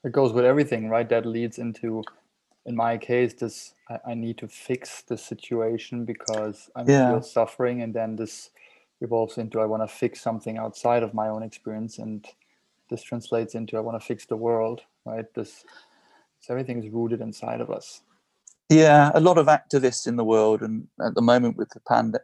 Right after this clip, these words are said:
Speaker 2: the pandemic, there's so many conspirators or conspiracy theorists that are fueled very often by a sense of feeling better about themselves. And that's very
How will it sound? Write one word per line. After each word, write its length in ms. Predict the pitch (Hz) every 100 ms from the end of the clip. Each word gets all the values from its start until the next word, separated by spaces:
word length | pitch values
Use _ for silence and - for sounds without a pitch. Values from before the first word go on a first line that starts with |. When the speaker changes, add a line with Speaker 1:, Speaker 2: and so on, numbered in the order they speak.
| -
Speaker 2:
the 60 | 110
pandemic, 800 | 117 110 107 107 110 110 - - -
there's 360 | 113 104 101
so 400 | - - 123 113
many 460 | 110 110 107 104 104 _ _ _ _ - -
conspirators 800 | 107 - 123 104 - 113 120 110
or 100 | 95 -
conspiracy 560 | 104 101 113 104 -
theorists 600 | 98 - 110 104 104 - - _ _ _ _ _ _ -
that 220 | 110 113
are 680 | 107 110 107 107 107 104 - _ _ _ _ _ _ _ _ _ _ _ _ _ _ _ _ -
fueled 800 | - - 135 135 127 107 101 - _ _ _ _ _ _ _ _ _ _ _
very 280 | 120 131 120
often 460 | 123 143 - 104 98
by 200 | 95 98
a 80 | 92
sense 440 | - 113 101 -
of 120 | 107
feeling 260 | - 98 95
better 300 | - - -
about 260 | - - -
themselves. 640 | 95 - 98 - - - _ - - _ -
And 160 | 127
that's 240 | 143 - -
very 460 | - 95 87 85